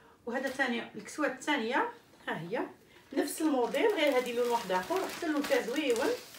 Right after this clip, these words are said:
ها هو. شوفوا داك الخيوط على نفس، نفس،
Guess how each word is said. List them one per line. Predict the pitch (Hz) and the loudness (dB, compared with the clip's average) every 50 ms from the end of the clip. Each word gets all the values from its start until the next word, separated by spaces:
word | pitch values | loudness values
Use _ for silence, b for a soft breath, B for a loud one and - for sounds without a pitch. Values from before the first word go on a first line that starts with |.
| - - - - | -20 -20 -4 -2
ها | 226 208 | -2 -2
هو. | 196 196 220 294 - - - - - - - - - - - - - b b b b b b b b b b b b - - | 0 0 -2 -2 -2 -4 -6 -12 -18 -20 -20 -20 -20 -20 -20 -20 -20 b b b b b b b b b b b b -14 -12
شوفوا | 233 214 - 320 - - - - - - - - - - b b b b b b b b - | -10 -4 -4 -2 -2 -4 -6 -10 -12 -12 -16 -20 -20 -20 b b b b b b b b -12
داك | - - 254 262 285 | -6 -4 -4 -2 -2
الخيوط | 277 - 262 269 277 | -4 -4 -2 0 2
على | 247 214 214 233 277 | 2 4 2 2 2
نفس، | 440 - - - | 0 0 0 2
نفس، | 302 302 349 339 - - | 4 4 4 4 2 0